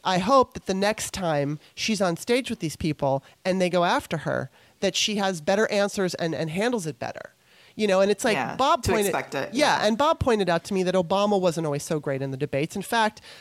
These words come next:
Speaker 1: uh, what's his name? Um, the guy who cheated on his wife, uh, in two thousand and four. What was his name? He was such a jerk. T-, John something? I can't remember his name. I'll think of it.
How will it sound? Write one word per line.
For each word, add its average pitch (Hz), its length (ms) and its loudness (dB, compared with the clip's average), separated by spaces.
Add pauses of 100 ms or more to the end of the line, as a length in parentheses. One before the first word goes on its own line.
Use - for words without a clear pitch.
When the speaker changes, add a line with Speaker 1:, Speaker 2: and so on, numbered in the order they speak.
(120)
Speaker 1:
uh, 170 320 0
what's - 280 -4
his 208 180 -6
name? 165 320 0
Um, 147 500 -2 (320)
the 196 80 -2
guy 208 320 2
who 214 80 0
cheated 196 340 -2
on 175 160 2
his 170 160 -2
wife, 156 480 -2 (300)
uh, 147 300 -2
in 151 140 -4
two 180 220 -6
thousand 165 460 -2
and 143 160 -4
four. 156 680 -2
What 233 100 2
was 254 140 -4
his 262 160 -4
name? 240 320 2 (180)
He - 140 -8
was 190 80 -6
such - 220 -6
a 196 40 -10
jerk. 165 260 -2 (220)
T-, - 180 -16 (120)
John 185 400 -2
something? 226 440 -6
I - 40 -8
can't 190 160 -8
remember 180 240 -4
his 170 120 -6
name. 151 180 0
I'll 151 80 0
think 170 180 -4
of 147 80 -6
it. 147 100 -2